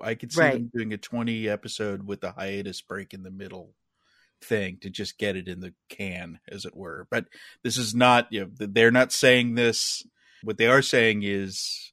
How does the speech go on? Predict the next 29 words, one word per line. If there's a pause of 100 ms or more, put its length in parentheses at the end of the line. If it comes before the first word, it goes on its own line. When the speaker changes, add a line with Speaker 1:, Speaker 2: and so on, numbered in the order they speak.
Speaker 1:
that
they're
already
working
on
it
and
they're
gonna
start
shooting
in
the
summer.
So (340)
Speaker 2:
Right. (240)
Speaker 1:
But
th-,
her
and
beyond
may
be
a
piece
of (180)
my
theory
that,